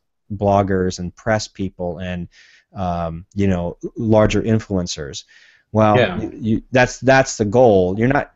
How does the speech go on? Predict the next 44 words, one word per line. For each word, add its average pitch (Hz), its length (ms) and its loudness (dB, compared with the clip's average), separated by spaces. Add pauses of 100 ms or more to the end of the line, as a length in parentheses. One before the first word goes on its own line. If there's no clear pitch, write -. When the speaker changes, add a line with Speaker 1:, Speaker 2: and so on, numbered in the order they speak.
Speaker 1:
you're 135 120 2
not 180 120 6
necessarily 170 280 4
gonna 131 120 4
be 113 60 4
a 104 80 4
leader, 104 640 2 (480)
um, 104 260 0
but 101 160 -4
you're 113 80 -2
going 117 320 2
to 101 240 -2
be 101 160 0
associated 98 640 0
with 90 200 -6
what 117 260 0
really 143 280 6
should, 107 220 -4
this, 117 240 -2 (180)
this 117 280 0
quote 127 320 2
really 107 180 0
should 95 160 -10
change 98 380 -4
to, 95 100 -10
like, 90 140 -8
"The 95 80 -16
fastest 104 320 -2
way 95 280 0 (380)
to 101 180 -2
co-lead 143 560 2
a 87 60 -4
parade 90 500 -4 (100)
is 104 240 -2
to 98 440 0 (180)
join 123 380 4
the 104 60 0
leader 101 280 0
of 90 60 -2
the 90 60 -4
parade," 92 400 -6
you 98 80 -2
know? 120 240 4
<laughs> - 40 -2